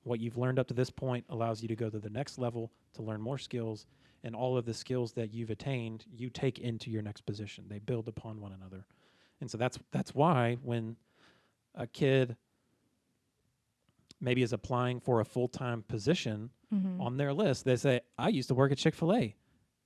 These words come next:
Speaker 1: And that means something
Speaker 2: Yeah.
Speaker 1: because everyone knows the culture, the competencies, the things that come with working at Chick-fil-A. And, and so our,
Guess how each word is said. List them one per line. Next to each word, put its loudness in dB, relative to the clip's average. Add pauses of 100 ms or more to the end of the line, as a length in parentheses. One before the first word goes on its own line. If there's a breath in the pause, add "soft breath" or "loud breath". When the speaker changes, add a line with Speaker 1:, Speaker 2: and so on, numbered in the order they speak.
Speaker 1:
And -4
that 4
means 0
something -2
Speaker 2:
Yeah. -4
Speaker 1:
because 4
everyone 2
knows 8
the -4
culture, 0
the 0
competencies, -4
the -2
things -2
that -8
come -6
with -4
working -4
at -12
Chick-fil-A. -12 (680 soft breath)
And, -2 (440)
and -8
so -4
our, 0